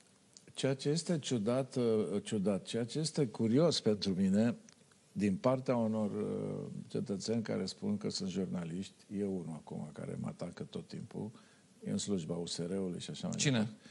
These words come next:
Speaker 1: Nu știu cum îl cheamă.
Speaker 2: Ah, ok.
Speaker 1: Are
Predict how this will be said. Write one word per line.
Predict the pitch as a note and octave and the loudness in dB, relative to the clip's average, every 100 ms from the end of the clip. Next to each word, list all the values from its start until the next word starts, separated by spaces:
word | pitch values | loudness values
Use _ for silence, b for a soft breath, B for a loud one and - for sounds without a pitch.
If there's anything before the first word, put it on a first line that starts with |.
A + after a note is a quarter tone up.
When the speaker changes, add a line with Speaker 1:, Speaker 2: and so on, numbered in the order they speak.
| B B B B | B B B B
Speaker 1:
Nu | - - | -4 -2
știu | G2+ F2+ | -2 -2
cum | E2 | -4
îl | E2+ | -4
cheamă. | - - - | -6 -8 -4
Speaker 2:
Ah, | C#3 A#2 | -2 0
ok. | A#2+ - G#2 - - - - - _ _ - - - - - _ _ _ _ - _ _ _ _ _ _ _ _ _ _ _ _ - | -2 -4 -12 -14 -20 -20 -20 -20 _ _ -20 -14 -14 -16 -20 _ _ _ _ -20 _ _ _ _ _ _ _ _ _ _ _ _ -12
Speaker 1:
Are | - A#2+ A#2+ A2 G#2+ | -6 -2 2 4 4